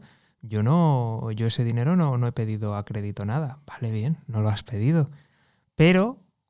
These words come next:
como accionista soportas los costes. La empresa está soportando esos costes. Entonces, es dinero que podrías estar utilizando. Y eso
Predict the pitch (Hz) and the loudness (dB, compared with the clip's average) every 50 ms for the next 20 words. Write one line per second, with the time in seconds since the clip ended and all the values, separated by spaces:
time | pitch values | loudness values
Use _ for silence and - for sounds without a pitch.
0 | _ _ - - 110 107 110 107 107 - - - 113 101 107 123 160 - - - | _ _ -4 0 2 2 2 2 0 -2 -4 -4 -2 0 2 2 0 0 -2 -2
1 | 180 190 185 - 147 117 - 117 117 - - 160 165 156 139 - - - - 151 | -2 -2 0 0 -2 0 0 -2 -2 -2 -2 0 0 0 0 -2 -4 -2 -2 -2
2 | 180 - - - 143 117 101 104 - - - _ _ _ _ _ _ _ _ _ | -2 -2 -4 -6 -6 -4 -6 -8 -12 -16 -20 _ _ _ _ _ _ _ _ _
3 | _ _ _ - 113 107 107 104 101 127 131 156 160 - - 190 180 - - 139 | _ _ _ -4 -2 0 0 2 2 2 2 2 2 2 0 -2 -2 -2 -2 -2
4 | - - 175 165 160 147 143 143 131 147 170 180 - - 139 - - - 156 185 | 0 -2 -2 0 0 0 0 0 0 0 0 -2 -2 -4 -6 -6 -4 -4 -4 -4
5 | - - - - 113 113 - - _ _ _ _ _ _ _ - 127 - 120 117 | -4 -6 -8 -10 -10 -10 -10 -16 _ _ _ _ _ _ _ -8 -4 0 0 0
6 | - - 107 - - - _ - 143 160 156 143 - - - _ _ _ - 127 | 0 0 -2 -4 -6 -8 _ -2 0 2 0 0 -2 -8 -18 _ _ _ -20 -12
7 | 110 - 110 107 104 113 127 175 190 190 202 220 269 - _ _ _ _ _ _ | -8 -6 -4 -2 0 2 2 2 2 2 0 -4 -6 -10 _ _ _ _ _ _
8 | _ _ - 117 - 113 107 107 117 127 135 - 156 143 - - 151 165 170 - | _ _ -8 -4 -2 0 0 0 0 0 0 0 -2 -2 -2 -2 -2 -2 -2 -2
9 | 175 165 143 - - 143 160 180 175 151 123 117 - _ _ _ _ _ _ _ | -2 -2 -2 -2 -2 -2 0 2 2 2 0 -2 -6 _ _ _ _ _ _ _
10 | - 113 107 120 135 135 - - 175 185 208 - _ | -8 -2 0 2 2 2 2 0 0 0 -2 -6 _